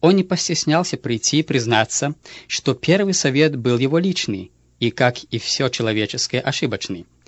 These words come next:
Господь же говорит совсем другое, а именно, что царь Давид не может построить храм Господу. Можно думать,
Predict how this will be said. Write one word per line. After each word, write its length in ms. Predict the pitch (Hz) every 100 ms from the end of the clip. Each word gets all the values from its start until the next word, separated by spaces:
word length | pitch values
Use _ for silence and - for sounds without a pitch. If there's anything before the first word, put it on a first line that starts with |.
| _ - -
Господь 500 | 131 120 - 196 185
же 100 | 170
говорит 420 | 143 127 147 160
совсем 560 | - 135 - 131 131 131
другое, 440 | 147 147 151 139
а 120 | 135
именно, 480 | 139 113 92 90 90 _ _ _ - -
что 220 | - 123
царь 320 | - 156 196
Давид 440 | 165 139 135 151 139
не 160 | 127
может 400 | 117 151 202 -
построить 640 | 123 - - 113 120 127 -
храм 380 | - 123 113 127
Господу. 520 | 156 - - 101 - _ _ _ _ _ _ _ _ _ _ _
Можно 360 | 113 117 127 131
думать, 440 | 127 131 123